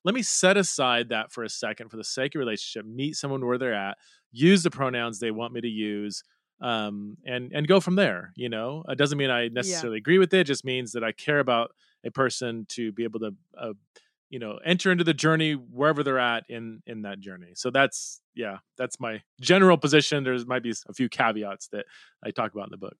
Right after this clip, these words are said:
Speaker 2: Yeah, no, that's good. As I was reading through that, I agree. Like, I mean, y-, it's a journey walking <laughs> through this and thinking through all of this, but I would agree with that for the sake of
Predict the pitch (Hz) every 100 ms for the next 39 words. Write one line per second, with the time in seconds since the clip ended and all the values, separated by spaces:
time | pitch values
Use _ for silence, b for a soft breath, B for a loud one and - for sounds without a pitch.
0 | _ _ - 220 220 214 208 190 196 202
1 | 233 - 196 180 165 170 190 190 185 190
2 | 185 180 180 170 208 233 226 226 320 175
3 | 165 185 180 196 208 202 175 175 - -
4 | 185 220 214 226 190 269 240 160 170 185
5 | 196 226 202 202 240 208 196 180 - 196
6 | 196 185 247 269 233 185 170 156 156 156
7 | 165 - 175 185 190 170 165 185 175 165
8 | 123 - 196 175 - 185 185 165